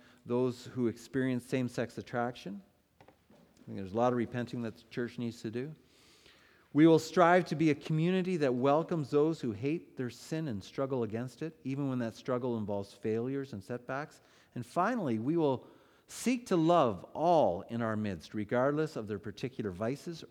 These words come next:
or virtues, by preaching the Bible, recognizing evidences of God's grace, pointing out behaviors that dishonor the Lord,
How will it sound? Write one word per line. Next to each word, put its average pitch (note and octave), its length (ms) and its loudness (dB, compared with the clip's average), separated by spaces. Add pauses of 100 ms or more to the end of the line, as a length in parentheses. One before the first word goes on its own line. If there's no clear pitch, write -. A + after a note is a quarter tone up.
or B2+ 180 -4
virtues, G#2+ 720 -12 (140)
by F#2+ 140 -8
preaching F3 400 -6
the F#3 80 -4
Bible, B2+ 500 0 (300)
recognizing C#3+ 840 0
evidences D3+ 640 -4
of G2+ 120 -6
God's A2 320 -4
grace, C3 540 -6 (440)
pointing F#3 460 0
out D#3+ 140 -2
behaviors D3 640 -4
that A#2 180 -4
dishonor C3 520 -4
the C#3 100 -4
Lord, C#3 380 -4